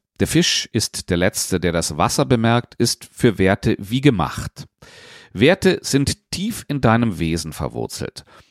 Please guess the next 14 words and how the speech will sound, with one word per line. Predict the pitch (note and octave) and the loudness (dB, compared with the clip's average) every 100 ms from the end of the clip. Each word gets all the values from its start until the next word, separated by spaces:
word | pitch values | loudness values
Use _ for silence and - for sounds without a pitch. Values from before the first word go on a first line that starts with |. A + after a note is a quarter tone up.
| _ | _
und | - A#2 C3 - | 4 4 4 -2
entziehen | A#2+ A2 - E3+ G3 F#3 | -4 -2 -2 -2 -4 -2
sich | D#3+ E3 - - - _ _ - | 0 0 -2 -10 -18 _ _ 2
der | G2 | 2
rein | F2 F#2 B2 | 4 0 2
gedanklichen | A#2+ - D#2+ E2 F#2 F#2+ G2+ - | 0 0 -4 -4 -6 -4 -6 0
Erschließung. | G#2+ - G2 F#2 E2 - A1+ - _ | 0 0 -2 -2 -2 -2 -6 -12 _
Und | C3+ - - | 2 2 -2
da | - F#2+ - | 0 2 2
es | E3+ - | 0 -2
zu | - F2+ | -2 2
Werten | F#2+ G#2+ - C#2 - | 2 0 -2 -14 -8
für | - | -6
dich | F#2 B2+ - - | -4 -6 -6 -12